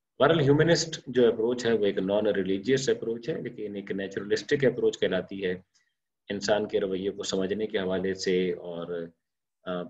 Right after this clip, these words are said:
basically it stresses that कि fundamentally इंसान जो है, वो ethical है, ह्यूमन सेंटर्ड,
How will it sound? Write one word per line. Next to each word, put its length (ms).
basically 360
it 60
stresses 560
that 260
कि 160
fundamentally 720
इंसान 360
जो 120
है, 100
वो 140
ethical 440
है, 140
ह्यूमन 280
सेंटर्ड, 440